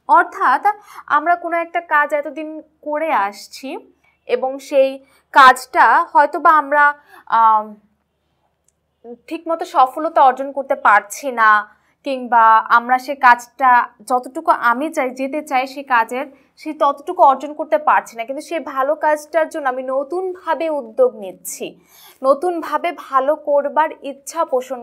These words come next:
করছি। এই যে নতুনভাবে উদ্যোগ নেয়া, সেই কাজটা করার জন্য নতুন করে উদ্যোগী হওয়া, সেটাকে বুঝিয়েছে নব উত্থান। ঠিক আছে? তো আমাদের শব্দার্থ টিকার পর্ব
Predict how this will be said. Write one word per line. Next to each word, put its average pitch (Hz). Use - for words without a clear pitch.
করছি। 214
এই 311
যে 381
নতুনভাবে 330
উদ্যোগ 254
নেয়া, 233
সেই 269
কাজটা 233
করার 220
জন্য 277
নতুন 269
করে 269
উদ্যোগী 247
হওয়া, 226
সেটাকে 339
বুঝিয়েছে 302
নব 233
উত্থান। 220
ঠিক 294
আছে? 294
তো 311
আমাদের 320
শব্দার্থ 285
টিকার 285
পর্ব 254